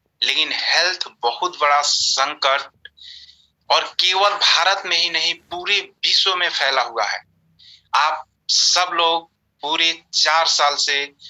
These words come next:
हम सारे लोग पूरे चार साल से बिल्कुल परेशान हैं एक virus से जो COVID का है, कोविड नाइनटीन।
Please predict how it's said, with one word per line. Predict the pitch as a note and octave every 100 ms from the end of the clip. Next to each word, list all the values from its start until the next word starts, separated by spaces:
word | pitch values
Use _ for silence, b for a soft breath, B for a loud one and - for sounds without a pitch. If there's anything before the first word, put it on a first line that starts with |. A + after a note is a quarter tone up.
| B
हम | D3+ E3+
सारे | E3 - D#3+ F3+ G3+
लोग | F#3 F3+ F3 -
पूरे | D#3 F3
चार | E3+ - D#3 D#3+
साल | - D#3 C#3+
से | - C#3+ D3 _ _ _ _
बिल्कुल | C#3 D#3 - E3+
परेशान | - C#3 C#3 - D3+ D#3
हैं | C#3 C3 C3+ _ _ _ _ _ _ _ _ -
एक | F3 E3+
virus | C3+ C3+ C#3 D#3 D#3+
से | - C#3 C#3 - _ _ _ _ _ _ _ -
जो | C3 C3 C#3+ - -
COVID | D3 D3 D#3+ D#3 _ -
का | B2
है, | A2 - - _ _ _ -
कोविड | D#3 D#3+ E3
नाइनटीन। | C#3+ C3 C3 C3+ A2